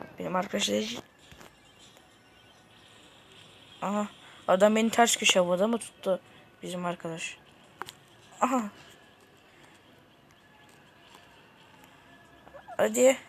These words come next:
kes onu. Hadi kesin Dani'yi. Ah! Oh, oha!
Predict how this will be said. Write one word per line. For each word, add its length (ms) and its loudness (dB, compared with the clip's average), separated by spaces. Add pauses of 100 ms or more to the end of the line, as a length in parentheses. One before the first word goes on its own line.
kes 240 6
onu. 280 6 (4000)
Hadi 420 6 (580)
kesin 340 0
Dani'yi. 420 0 (3750)
Ah! 680 10
Oh, 540 12
oha! 440 12